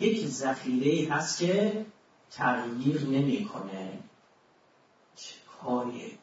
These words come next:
بیایم این ذخیره رو برداریم، بزنیم به درد و زندگیمون. طلاهای مردم رو برداشتن، باش کاسبی کردن. اول که پول ازشون می‌گرفت، بابت نگه داشتن. دو، چی شد؟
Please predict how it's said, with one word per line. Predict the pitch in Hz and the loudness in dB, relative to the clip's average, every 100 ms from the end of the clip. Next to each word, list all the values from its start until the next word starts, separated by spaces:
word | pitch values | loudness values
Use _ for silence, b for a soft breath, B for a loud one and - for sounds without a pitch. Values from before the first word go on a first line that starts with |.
| - | -8
بیایم | 123 123 123 - | -4 -2 -2 -4
این | 123 117 | -4 -4
ذخیره | 107 104 104 110 110 110 | -4 -6 -4 0 2 2
رو | |
برداریم، | 110 113 113 - 113 | 2 0 -2 -4 0
بزنیم | 123 120 117 | 2 2 0
به | 110 | -4
درد | 107 113 113 | -4 -6 -6
و | 120 | -6
زندگیمون. | 110 107 110 107 104 - _ _ _ _ _ _ _ _ _ _ _ _ - | -6 -8 -10 -10 -14 -18 _ _ _ _ _ _ _ _ _ _ _ _ -14
طلاهای | - 123 123 117 117 117 131 120 | -8 0 2 2 0 0 0 2
مردم | 110 113 113 127 | 2 0 0 -2
رو | 117 | -4
برداشتن، | 110 107 107 123 - 135 | 0 0 0 -4 -6 -6
باش | 120 104 101 | -6 -6 -8
کاسبی | - - 98 98 98 | -10 -10 -10 -10 -12
کردن. | - - - - - _ _ _ _ _ _ _ _ _ _ | -10 -10 -10 -16 -20 _ _ _ _ _ _ _ _ _ _
اول | - 117 127 143 | -8 -4 0 0
که | 151 | 0
پول | 139 135 131 | -4 0 0
ازشون | 104 98 - 98 | 2 -2 -6 -8
می‌گرفت، | 98 98 - | -8 -10 -6
بابت | 101 101 | -6 -6
نگه | 104 101 104 | -8 -10 -10
داشتن. | - - | -14 -16
دو، | 104 127 143 | -4 0 2
چی | 151 | 0
شد؟ | - 123 123 - | 0 2 2 0